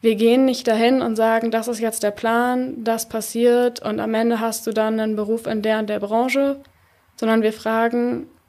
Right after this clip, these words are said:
was brauchst du, was möchtest du, was ist dein Ziel? Und dann schauen wir mit unseren Erfahrungen und unserem Wissen und einfach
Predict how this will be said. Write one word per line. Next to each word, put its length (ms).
was 240
brauchst 540
du, 160
was 180
möchtest 640
du, 160
was 160
ist 160
dein 240
Ziel? 460
Und 120
dann 180
schauen 320
wir 160
mit 160
unseren 400
Erfahrungen 720
und 100
unserem 480
Wissen 420
und 140
einfach 300